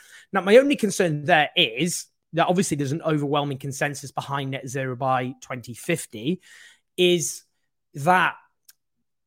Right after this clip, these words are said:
what he's arguing in practice wouldn't be able to get net zero by that day, but that he-, he's trying to make an argument that is persuading people, which is that we were gonna get to net zero by fi-,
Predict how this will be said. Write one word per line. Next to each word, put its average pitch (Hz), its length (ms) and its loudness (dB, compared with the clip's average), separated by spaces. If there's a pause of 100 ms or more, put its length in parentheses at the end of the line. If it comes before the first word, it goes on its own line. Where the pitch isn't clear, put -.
(140)
what 185 360 2
he's 180 180 2
arguing 165 800 0
in 160 100 -4
practice 147 460 -4
wouldn't 160 300 0
be 127 100 -8
able 113 80 -6
to - 80 -14
get 123 140 -6
net 117 200 -12
zero 113 320 -10
by 117 180 -6
that 110 160 -12
day, 139 320 -8 (300)
but 151 140 -2
that 170 260 4 (580)
he-, - 260 -14
he's 139 280 -4
trying 180 320 -4
to 165 140 -2
make 160 240 0
an 147 80 -2
argument 139 500 -4
that 135 140 -6
is 131 60 -14
persuading 156 640 0
people, 123 580 -12 (480)
which - 560 -8
is 143 640 -2
that 151 320 2 (400)
we 160 240 0
were 151 80 4
gonna 185 180 2
get 180 140 2
to 170 100 -4
net 147 140 -4
zero 151 260 -2
by 143 160 -2
fi-, 151 220 -8